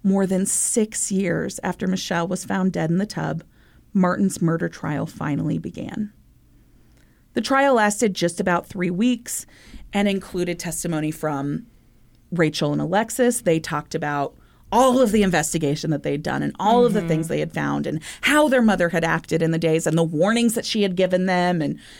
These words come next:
Speaker 1: and all of that stuff. They actually, um,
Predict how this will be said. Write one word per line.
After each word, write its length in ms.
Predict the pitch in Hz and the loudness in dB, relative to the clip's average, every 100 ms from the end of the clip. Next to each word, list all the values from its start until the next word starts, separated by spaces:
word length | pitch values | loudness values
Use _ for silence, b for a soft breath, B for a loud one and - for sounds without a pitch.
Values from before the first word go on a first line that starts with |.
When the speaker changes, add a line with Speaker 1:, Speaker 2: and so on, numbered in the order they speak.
| B | B
Speaker 1:
and 120 | 180 | -2
all 240 | 185 165 175 | 2 2 2
of 80 | 165 | 0
that 200 | 156 - | -4 -6
stuff. 260 | - - - B B | -8 -10 -12 B B
They 380 | - 220 214 208 - | 2 6 6 6 4
actually, 680 | 190 202 - 269 269 254 - | -2 -2 -2 0 0 -2 -2
um, 460 | 208 170 160 - | -2 0 0 -4